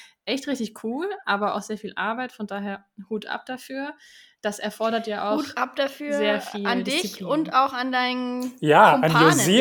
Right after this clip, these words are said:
Speaker 2: ja?
Speaker 3: genau,
Speaker 1: Ja.
Speaker 3: den will ich hier nicht vergessen. Ich bin nicht der Einzige, der dieses Projekt hier leitet. Das macht auch
Speaker 1: <laughs>
Speaker 3: noch Josia Jourdan, der auch auf Instagram zu finden ist.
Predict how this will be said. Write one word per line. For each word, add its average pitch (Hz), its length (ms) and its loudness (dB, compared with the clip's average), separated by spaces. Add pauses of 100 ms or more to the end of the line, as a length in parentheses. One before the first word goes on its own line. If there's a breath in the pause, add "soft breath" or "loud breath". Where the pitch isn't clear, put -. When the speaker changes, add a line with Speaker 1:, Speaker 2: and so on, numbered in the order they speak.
Speaker 2:
ja? 151 320 8
Speaker 3:
genau, 170 380 8
Speaker 1:
Ja. 160 60 2
Speaker 3:
den 170 160 4
will 262 100 6
ich 170 80 0
hier 208 100 2
nicht 185 160 -2
vergessen. 180 440 4 (260 loud breath)
Ich 190 220 2
bin 196 200 8
nicht 202 200 4
der 190 140 10
Einzige, 190 480 6
der 160 80 6
dieses 160 260 -2
Projekt 165 320 2
hier 147 140 2
leitet. 147 500 4 (320 loud breath)
Das 165 140 -2
macht 156 240 2
auch 160 80 2
Speaker 1:
<laughs> - 20 -6
Speaker 3:
noch 143 320 0 (100)
Josia 147 600 4
Jourdan, 156 680 0 (300 soft breath)
der 131 220 2
auch 160 160 4
auf 147 100 -4
Instagram 139 320 -6
zu - 120 -10
finden 135 320 -6
ist. 135 360 -4